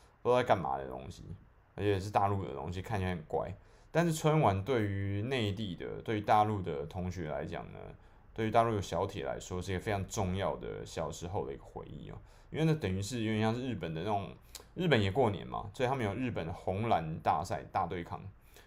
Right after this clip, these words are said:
那那个就有一点类似那个味道。然后更重要的一件事情，对艺人来说哈，为什么萧敬腾这次要去，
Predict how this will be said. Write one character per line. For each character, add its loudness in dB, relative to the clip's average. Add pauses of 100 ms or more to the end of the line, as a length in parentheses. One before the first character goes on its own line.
那 2
那 4
个 4
就 0
有 2
一 2
点 0
类 2
似 -6
那 -2
个 -2
味 -2
道。 -6 (480)
然 8
后 0 (120)
更 4
重 4
要 6
的 4
一 2
件 2
事 -2
情， -2
对 4
艺 2
人 2
来 -2
说 -4
哈， -4 (360)
为 2
什 2
么 2
萧 4
敬 4
腾 2
这 0
次 0
要 6
去， -4